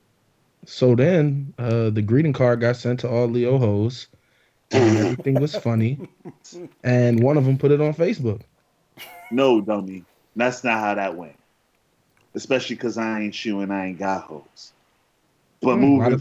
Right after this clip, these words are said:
Speaker 3: forward.
Speaker 1: deflecting.
Speaker 3: But moving forward. The nigga, the nigga wouldn't stop with the greeting card. Nigga, you helped. You know th-, this, this part of the story. You started posting them stupid ass greeting cards too.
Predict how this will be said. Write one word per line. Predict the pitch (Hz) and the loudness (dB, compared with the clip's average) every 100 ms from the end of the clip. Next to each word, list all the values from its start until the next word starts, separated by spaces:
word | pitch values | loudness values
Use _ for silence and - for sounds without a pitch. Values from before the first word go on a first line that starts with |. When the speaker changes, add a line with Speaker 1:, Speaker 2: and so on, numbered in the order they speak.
| 135 | -2
Speaker 3:
forward. | 123 | 0
Speaker 1:
deflecting. | 156 - 107 104 _ _ _ _ _ _ _ _ _ - | 0 -2 -8 -10 _ _ _ _ _ _ _ _ _ -4
Speaker 3:
But | 113 | -2
moving | 127 147 131 117 | 2 2 0 -4
forward. | 127 104 82 73 _ _ _ _ _ _ _ _ _ _ _ _ _ _ _ | -2 -2 -2 -14 _ _ _ _ _ _ _ _ _ _ _ _ _ _ _
The | 113 113 | -6 -2
nigga, | 120 135 123 120 - 104 | 0 0 2 2 0 -4
the | 117 | -2
nigga | 139 127 113 | -2 -2 0
wouldn't | 120 101 - | 0 0 -10
stop | - 113 110 | -4 -4 -2
with | 110 | -6
the | 98 | -6
greeting | 98 98 92 | -4 -4 -6
card. | - _ - | -12 _ 0
Nigga, | 226 240 | 4 6
you | 247 | 6
helped. | 214 185 101 _ _ _ _ _ _ - | 6 4 0 _ _ _ _ _ _ -10
You | 180 | -4
know | 214 208 | 2 4
th-, | 170 147 | 4 2
this, | 135 139 | -6 -8
this | - 139 131 | -4 -6 -4
part | 147 135 | -2 2
of | 123 | 0
the | |
story. | 123 135 135 | 0 0 0
You | 170 | 0
started | 175 190 160 135 | -2 0 0 0
posting | - 180 - 160 | 0 0 0 -6
them | 151 | -6
stupid | - 170 156 | -6 -2 0
ass | 147 131 | 0 0
greeting | 113 151 143 | 2 2 2
cards | 143 139 120 | 0 0 -2
too. | - 165 117 | -2 0 0